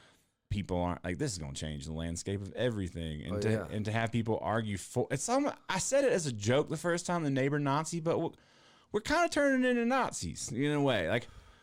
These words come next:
Speaker 1: you're kinda, you know, you're enforcing rules that other, that the government is telling you to enforce as a neighbor out of the fear for your own safety, which is,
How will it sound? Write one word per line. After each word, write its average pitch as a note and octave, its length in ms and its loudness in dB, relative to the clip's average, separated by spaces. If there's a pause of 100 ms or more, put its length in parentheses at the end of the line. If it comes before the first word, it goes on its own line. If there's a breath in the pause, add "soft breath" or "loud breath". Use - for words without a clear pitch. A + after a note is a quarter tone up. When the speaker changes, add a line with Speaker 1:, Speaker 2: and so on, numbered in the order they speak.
(220 loud breath)
Speaker 1:
you're E3 100 -2
kinda, C4 480 4
you A3+ 80 2
know, F#3 240 4 (180)
you're G3+ 160 4
enforcing B3 640 4
rules F#3 440 6
that C#3+ 260 4 (240)
other, E3 380 4
that C3 220 -2 (260)
the C#3 100 -2
government C#3+ 560 2
is B2+ 80 0
telling C#3+ 400 2
you C3+ 120 4
to B2+ 120 4
enforce B2+ 400 2
as A#2 140 -2
a A2+ 40 0
neighbor A2+ 540 0
out A2+ 160 0
of G#2+ 140 0
the A2 80 2
fear C3 400 0
for A#2 180 -4
your G#2+ 220 0
own G2+ 120 -2
safety, B2+ 460 -2
which G#2 200 -6
is, A#2 200 -6